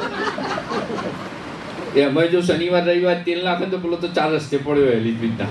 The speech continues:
પાછી કપાળમાં કંકુનો ચાંદલો કરતી મારી માવડીઓ છે. ચ-, સાઈઠ પારની જો પેલા બેનના કપાળમાં વચ્ચોવચ ચાંદલો દેખાય છે. વાત સાચી છે ને મારી માં?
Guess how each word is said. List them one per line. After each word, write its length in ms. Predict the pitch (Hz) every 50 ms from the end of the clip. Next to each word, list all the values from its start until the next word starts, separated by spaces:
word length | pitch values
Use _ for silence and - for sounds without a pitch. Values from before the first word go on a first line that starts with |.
| - 104 - - - - - - - 440 - - 392 403 403 - - - - - - - - - - - - - - - - - - - - - - - - - - -
પાછી 240 | 131 160 190 226 -
કપાળમાં 500 | 196 175 180 202 202 208 220 214 214 -
કંકુનો 440 | 180 170 170 175 190 190 190 185
ચાંદલો 360 | 180 180 170 156 156 156 151 143
કરતી 280 | 147 139 123 131 135
મારી 240 | 135 127 127 127 127
માવડીઓ 460 | 117 117 113 113 113 110 110 107 101
છે. 340 | 98 98 98 98 - - -
ચ-, 120 | 127 123
સાઈઠ 360 | 113 110 - 120 110 123 127 123
પારની 260 | - - 107 98 101 101
જો 140 | 104 107
પેલા 220 | 101 110 110 113 110
બેનના 320 | 110 117 110 110 113 113
કપાળમાં 480 | 113 - - - 113 113 110 110 107 101
વચ્ચોવચ 380 | 110 107 - 120 113 110 110 110
ચાંદલો 360 | - 117 107 101 104 107 98
દેખાય 360 | 101 104 95 98 - 92 87
છે. 140 | 87 85 82
વાત 180 | 107 110 113 113
સાચી 300 | 131 123 117 131 151 160
છે 100 | 196 214
ને 80 | 190
મારી 200 | 156 127 120 117
માં? 380 | 110 98 95 98 - - -